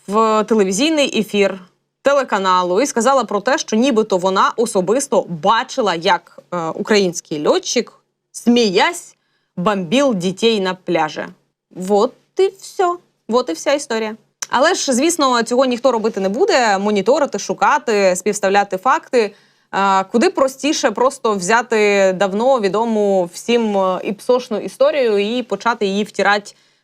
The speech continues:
заново. "За дітей Донбаса!" говорить, е, Маргариточка Сіманян. Е, літаки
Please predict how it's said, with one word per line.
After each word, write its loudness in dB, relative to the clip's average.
заново. -2
"За 0
дітей 2
Донбаса!" 2
говорить, 0
е, 2
Маргариточка -2
Сіманян. 0
Е, 2
літаки 2